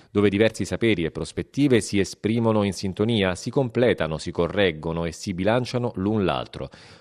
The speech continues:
Un'armonia che va coltivata innanzitutto a partire da se stessi,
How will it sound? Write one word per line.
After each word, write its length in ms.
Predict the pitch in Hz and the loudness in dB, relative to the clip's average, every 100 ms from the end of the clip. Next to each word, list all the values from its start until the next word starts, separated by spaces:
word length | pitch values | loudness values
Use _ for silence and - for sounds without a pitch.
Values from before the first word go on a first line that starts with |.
| _ - | _ -4
Un'armonia 540 | 87 87 104 110 98 | -2 0 2 2 0
che 160 | - 98 | 0 0
va 220 | 90 107 | 0 0
coltivata 600 | - 117 - 123 156 143 | 0 0 2 2 4 2
innanzitutto 640 | 110 107 - 117 160 165 | 2 0 -4 -2 0 2
a 60 | 120 | 2
partire 460 | - 104 - 127 110 | 2 -4 -2 2 2
da 80 | |
se 160 | 101 113 | 2 -4
stessi, 440 | - 151 - - | -2 0 0 -6